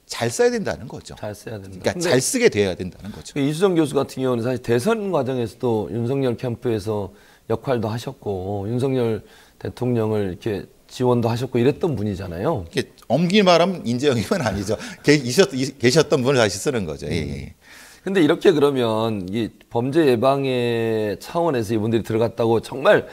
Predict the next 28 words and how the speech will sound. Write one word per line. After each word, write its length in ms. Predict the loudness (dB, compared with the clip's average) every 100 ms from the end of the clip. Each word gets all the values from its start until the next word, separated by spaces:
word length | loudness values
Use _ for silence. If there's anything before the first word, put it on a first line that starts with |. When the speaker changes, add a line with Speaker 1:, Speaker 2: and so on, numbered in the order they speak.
| -18 _
Speaker 2:
백 220 | -2 4
번 180 | 4 4
양보해서 580 | 2 2 4 4 4 0
선하게 540 | 0 2 2 4 2
Speaker 1:
음. 40 | 4
음. 40 | 4
Speaker 2:
이해를 200 | 4 4
하더라도 720 | -2 -2 0 0 0 0 -2 -18 -20 -20 _
정치의 400 | 2 2 6 8
역할을 320 | 8 4 -2
하는 140 | 0 0
게 80 | 0
굉장히 260 | 2 0
중요한 400 | -2 0 0 2
것 60 | 0
같은데 760 | -2 -4 -8 -6 -6 -6 -8 -14 -20 -20 -20 0
그러면 480 | 2 6 6 6 4
만약에 320 | 6 6 4
범죄 300 | 2 4 2
심리학자들이나 880 | 2 2 4 4 2 2 2 2 2
아니면 160 | 2
범죄 260 | 0 0 0
전문가들 480 | 0 0 0 0 -2
정치권과 560 | -4 -6 -4 -2 0
어떤 300 | -2 0 0
관계를 320 | 2 2 0
맺는 260 | 0 -2 -2
게 180 | -2